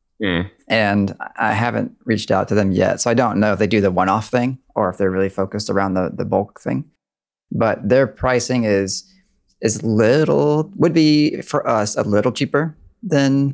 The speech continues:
Speaker 2: Print Infection, like, because they charge you, they charge you about, let's see, some products that are like shirts, they'll charge you one cent per day per product. So
Speaker 1: Hmm.
Speaker 2: per day of storage per month, right? So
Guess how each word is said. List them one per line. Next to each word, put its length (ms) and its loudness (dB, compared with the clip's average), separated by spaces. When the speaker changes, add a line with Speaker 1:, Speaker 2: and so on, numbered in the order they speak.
Speaker 2:
Print 160 0
Infection, 400 -6
like, 240 -2
because 240 0
they 120 4
charge 400 0
you, 400 2
they 100 -4
charge 200 -2
you 80 -4
about, 320 -2
let's 180 -10
see, 300 -8
some 220 -10
products 400 -2
that 180 2
are 100 0
like 460 -4
shirts, 540 -2
they'll 140 0
charge 280 -2
you 140 0
one 240 2
cent 480 -2
per 240 -2
day 320 2
per 180 -10
product. 520 -12
So 220 -4
Speaker 1:
Hmm. 60 -4
Speaker 2:
per 180 0
day 260 0
of 100 -2
storage 600 -2
per 160 -2
month, 380 -6
right? 320 -8
So 320 0